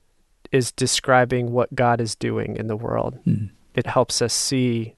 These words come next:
Speaker 1: the world and see God differently. And so I think the king's response here is to show that when he offered this full forgiveness and mercy of the debt, this graciousness, this patience,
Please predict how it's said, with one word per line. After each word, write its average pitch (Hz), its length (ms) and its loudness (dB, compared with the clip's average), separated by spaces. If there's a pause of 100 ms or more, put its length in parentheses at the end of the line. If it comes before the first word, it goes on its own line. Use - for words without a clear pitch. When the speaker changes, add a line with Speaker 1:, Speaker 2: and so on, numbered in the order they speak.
(100)
Speaker 1:
the 123 100 2
world 120 420 0
and 113 120 -6
see - 220 -4
God 117 300 -2
differently. - 580 -4 (600)
And 131 460 2
so - 240 2
I 131 80 8
think 196 340 2 (120)
the 127 80 -2
king's 147 440 2
response 139 640 -2
here 120 380 -2
is 127 220 -8
to 127 120 -4
show 135 400 2
that 120 320 -2 (320)
when 127 180 2
he 165 180 4
offered 143 500 4
this - 460 -4 (480)
full 135 560 2
forgiveness 123 880 -2
and 113 140 -4
mercy 117 400 -2
of 110 140 -4
the 120 80 -2
debt, - 360 -4 (220)
this 117 200 -4
graciousness, 123 800 -2
this - 160 -6
patience, - 680 -4